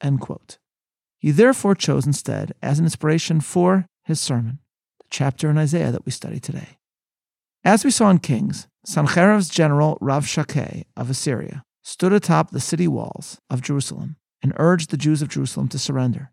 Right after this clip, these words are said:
telling them that their God would not save them. Upon hearing of Rav Shakeh's blasphemous words, we are then informed in chapter thirty-seven of Isaiah the following.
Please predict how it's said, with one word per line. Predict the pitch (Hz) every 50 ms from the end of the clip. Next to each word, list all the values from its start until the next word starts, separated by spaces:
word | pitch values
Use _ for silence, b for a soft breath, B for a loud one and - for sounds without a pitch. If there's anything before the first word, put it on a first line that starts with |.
| _ _ _ _ _ _ _ _
telling | - 143 147 175 190 180
them | 165 160 160 156
that | 143 -
their | - 113 143
God | 131 156 156 151 143 151 156
would | 120 123 120 -
not | 139 143 143 -
save | - - - 90 -
them. | 127 - - _ _ _ _ _ _ _ _ _ _ _ _
Upon | - - - 170 170 160
hearing | 165 208 226 240 247 247 247 240 - - _
of | 139 131 131
Rav | 143 156 156
Shakeh's | - - 175 - - 151 143 123
blasphemous | - 120 123 131 156 - - - 160 151 147 -
words, | - - - - - - - - - _ _ _ _ _ _ _ _ _ _
we | - 123
are | 131 143
then | 135 151 160 180 202 196
informed | - 170 165 - - 156 135 120 113 123 143 - - -
in | - 120
chapter | - 147 127 - - - 156
thirty-seven | - - 143 131 127 - 139 123 131
of | 127 107
Isaiah | 123 123 120 143 196 202 - - 151 151 - _ _ _ _ _ _
the | 139
following. | - - 139 127 - - - - -